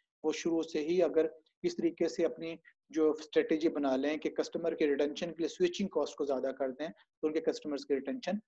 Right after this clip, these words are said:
बढ़ जाती है। तो ये first mover के फायदे हैं। First mover के नुकसान भी हैं। First mover के क्या नुकसान है?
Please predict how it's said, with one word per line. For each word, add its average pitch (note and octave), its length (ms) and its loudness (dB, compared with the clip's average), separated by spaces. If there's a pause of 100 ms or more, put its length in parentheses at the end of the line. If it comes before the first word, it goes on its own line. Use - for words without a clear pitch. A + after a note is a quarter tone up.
(220)
बढ़ C#3+ 120 2
जाती C3 240 0
है। D#3 40 -4
तो G3 80 2
ये F#3 100 4
first F#3 260 -2
mover D3 200 0
के C#3+ 120 0
फायदे C3 260 -2
हैं। C3 120 -8
First D#3+ 160 -2 (140)
mover F3 260 2
के F#3+ 80 2
नुकसान C3+ 360 -2
भी C3 160 -2
हैं। C#3 100 -8 (760)
First D3 200 -2
mover D#3 220 6
के D#3+ 100 2
क्या D3+ 180 2
नुकसान D3 400 -2
है? D3 160 -6